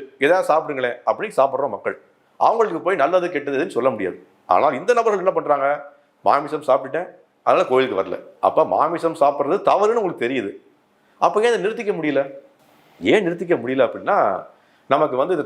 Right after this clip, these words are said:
தராசுன்னு இருக்கு பாருங்க, இந்த தராசுல ரெண்டு விஷயம் இருக்கு. ஒண்ணுல வந்து மாமிசம் சாப்பிடணும்னு இருக்கக்கூடிய ஆசை, நம்மளுடைய என்ன சொல்றது அப்படின்னா, புலன் திருப்தி.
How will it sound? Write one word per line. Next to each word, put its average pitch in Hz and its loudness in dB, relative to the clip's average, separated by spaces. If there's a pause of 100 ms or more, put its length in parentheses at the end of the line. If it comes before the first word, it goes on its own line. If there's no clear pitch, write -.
தராசுன்னு 180 0
இருக்கு 131 -10
பாருங்க, 101 -2 (220)
இந்த 113 -8 (100)
தராசுல 190 2 (240)
ரெண்டு 170 -4
விஷயம் 147 0
இருக்கு. - -6 (800)
ஒண்ணுல 190 2
வந்து 208 -2
மாமிசம் 180 -2
சாப்பிடணும்னு 156 -2
இருக்கக்கூடிய 139 0 (180)
ஆசை, 151 2 (1000)
நம்மளுடைய 127 4 (460)
என்ன 131 0
சொல்றது 135 -2
அப்படின்னா, 156 0 (720)
புலன் 175 2
திருப்தி. 165 -6